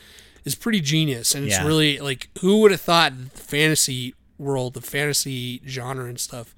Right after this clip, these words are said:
Speaker 2: Would have blown up like
Speaker 1: would have blown
Speaker 2: this.
Speaker 1: up like
Speaker 2: Yeah.
Speaker 1: this. Um,
Speaker 2: Absolutely.
Speaker 1: And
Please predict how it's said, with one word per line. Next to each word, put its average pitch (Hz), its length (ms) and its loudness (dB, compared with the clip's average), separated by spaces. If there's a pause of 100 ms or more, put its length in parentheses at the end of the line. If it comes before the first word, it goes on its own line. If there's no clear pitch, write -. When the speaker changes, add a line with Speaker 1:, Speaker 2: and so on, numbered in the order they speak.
Speaker 2:
Would 131 140 0
have 98 180 -6
blown 120 220 -2
up 104 200 -6
like 160 60 0
Speaker 1:
would 151 100 2
have 135 60 -12
blown 147 260 2
Speaker 2:
this. 139 80 2
Speaker 1:
up 135 140 -4
like 120 100 -4
Speaker 2:
Yeah. 107 200 2
Speaker 1:
this. - 420 -4
Um, 143 260 2
Speaker 2:
Absolutely. 131 460 0 (600)
Speaker 1:
And 131 500 -2